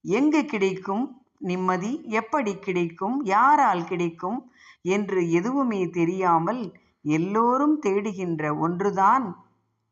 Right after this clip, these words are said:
அரிய நிம்மதி. அது எங்குமே இல்லை, நமக்குள் இருக்கின்றது. அதை நாம்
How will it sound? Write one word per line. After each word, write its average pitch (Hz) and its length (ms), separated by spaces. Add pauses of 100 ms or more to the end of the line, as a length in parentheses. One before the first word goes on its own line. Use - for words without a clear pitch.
(160)
அரிய 196 380
நிம்மதி. 165 440 (480)
அது 185 260 (580)
எங்குமே 294 540 (120)
இல்லை, 202 320 (100)
நமக்குள் 269 640 (420)
இருக்கின்றது. 175 760 (420)
அதை 175 260 (380)
நாம் 160 400